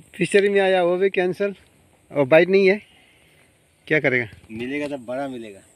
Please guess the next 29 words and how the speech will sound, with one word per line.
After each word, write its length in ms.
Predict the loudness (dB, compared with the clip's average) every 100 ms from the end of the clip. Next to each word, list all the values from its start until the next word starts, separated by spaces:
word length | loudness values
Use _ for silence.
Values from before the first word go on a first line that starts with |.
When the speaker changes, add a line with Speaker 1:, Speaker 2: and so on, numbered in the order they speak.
| _
Speaker 1:
मिलेगा 340 | -4 0 2 2
तो 120 | 2
बड़ा 220 | 2 2
ही 60 | 2
मिलेगा 280 | 0 -4 -8
ना, 120 | -12 -16 -20
Speaker 2:
हम्म। 260 | -20 -8
Speaker 1:
बड़ा 140 | 0 2
ही 60 |
लेके 220 | 2 -2 -6
जाएगा। 220 | -10 -12 -10
चलो, 180 | -8 -8 -16 _ -20 -20 -20 _ _
मैं 160 | -2 0
भी 80 | 0
बड़ा 260 | 0 -2
शोल 320 | -2 -6 -10 -10
मारने 280 | -12 -12
के 80 | -12
लिए 120 | -10 -10
रुका 200 | -10 -8
हुआ। 200 | -8 -8 -16 -20 _ _ _ _ _ -20 -20 -20 _ _ _ -20 -18 -18 -18 -20 -20 -20 -20 -20 -20 _ _ -20 -20 -20 -20 -10 4
हाय 240 | 8 8
दोस्तों, 380 | 8 4 6 6
आज 240 | 8 6 4
का 240 | 6 8
वीडियो 580 | 8 2 0 4 6 6
क्या 220 | 4 4 4
बनाऊँ, 460 | 4 4 4 2 -2 -2
अभी 280 | 0 0